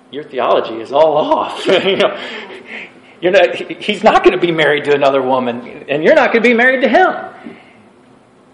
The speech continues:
Marriage is only in this age.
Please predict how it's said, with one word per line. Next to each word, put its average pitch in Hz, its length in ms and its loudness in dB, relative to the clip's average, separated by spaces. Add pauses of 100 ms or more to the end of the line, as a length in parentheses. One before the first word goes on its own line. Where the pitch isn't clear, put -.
(580)
Marriage 180 800 2 (140)
is 160 320 -4
only 180 600 0
in 160 200 -4
this 185 260 -2
age. - 680 -6